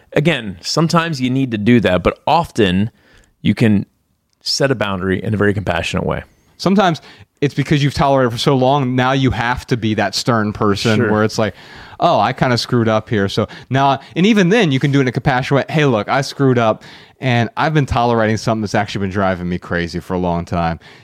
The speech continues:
Speaker 2: You don't realize it. And, and so let me communicate that with you." But other
Speaker 1: Mm-hmm.
Speaker 2: times, instead of just saying no, it's saying yes. "Hey, I'd appreciate if you did this instead of this."
Speaker 1: Yeah.
Speaker 2: That's, that's saying yes to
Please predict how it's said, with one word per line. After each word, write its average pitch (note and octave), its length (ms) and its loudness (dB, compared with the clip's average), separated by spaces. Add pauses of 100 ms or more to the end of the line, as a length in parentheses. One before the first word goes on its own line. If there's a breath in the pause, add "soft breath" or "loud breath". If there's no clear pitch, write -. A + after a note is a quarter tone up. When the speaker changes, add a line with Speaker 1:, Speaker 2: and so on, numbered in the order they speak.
Speaker 2:
You A#2 160 0
don't A#2 180 2
realize G#2 560 2
it. G2 220 0 (320 loud breath)
And, G2+ 260 -2
and A2 100 -6
so A2+ 120 -2
let A2 160 0
me G2+ 120 0
communicate F#2 540 -4
that D#2+ 180 -2
with E2 200 -6
you." - 80 -8 (180 loud breath)
But D#3+ 100 2
other C4+ 180 2
Speaker 1:
Mm-hmm. - 120 0
Speaker 2:
times, B2+ 220 0
instead D3+ 240 0
of C#3 80 0
just C3 160 -4
saying B2 320 0 (100)
no, C3+ 560 4
it's C#3+ 140 0
saying C#3+ 400 0
yes. D3 260 0
"Hey, E3 220 0
I'd D#3 160 0
appreciate D#3+ 520 -2
if B2+ 160 -4
you C3 120 -4
did A2+ 260 -2
this A2+ 300 0
instead G2+ 340 -4
of F2+ 120 -8
this." - 360 -12
Speaker 1:
Yeah. - 200 -8 (300 loud breath)
Speaker 2:
That's, D3+ 280 -2 (180 loud breath)
that's D#3+ 220 -2
saying D3 320 2
yes C#3+ 360 0
to A#2 400 0